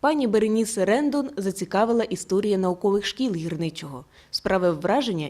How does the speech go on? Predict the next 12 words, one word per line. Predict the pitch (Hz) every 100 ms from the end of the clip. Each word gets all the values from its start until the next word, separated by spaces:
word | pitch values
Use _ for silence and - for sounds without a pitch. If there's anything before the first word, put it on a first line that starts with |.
| -
і |
високий | 156 156 214 247 190
рейтинг | 180 180 180 165 165
вишу. | 175 160 - 120 _ _ -
Він | 196 190
входить | 190 247 247 202
до | 170
трійки | 180 254 269 247
кращих | 202 196 196 190 -
технічних | 160 - 175 - 156 -
університетів | 165 160 160 - 151 185 202 170
України. | 156 160 160 151 151